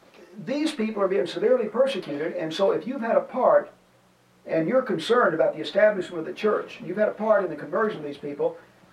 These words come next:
then you, you're gonna be concerned that these people, because of the persecution, will cave in, and they'll renounce their faith. And so Revelation is written to tell these people to hang in there.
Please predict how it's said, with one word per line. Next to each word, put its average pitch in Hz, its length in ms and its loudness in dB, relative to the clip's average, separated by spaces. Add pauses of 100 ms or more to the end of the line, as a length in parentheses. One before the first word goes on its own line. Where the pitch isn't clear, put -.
then 220 180 4
you, 220 220 0
you're 214 160 -4
gonna 247 140 2
be 233 100 -4
concerned 214 420 0
that 175 100 -4
these 269 180 -6
people, 202 340 -4
because 190 460 0
of 151 80 -10
the 147 40 -12
persecution, 208 680 -8
will 160 80 -6
cave 185 340 2
in, - 240 -8 (460)
and 165 120 -2
they'll 175 140 6
renounce 180 420 0
their 165 140 -4
faith. - 300 0 (800)
And 180 180 4
so 190 380 4 (560)
Revelation 226 640 4
is 175 100 -2
written 160 460 -2 (760)
to 196 400 4
tell 262 280 6
these 226 180 -4
people 233 260 -6
to - 80 4
hang 247 320 0
in 262 140 0
there. 180 300 2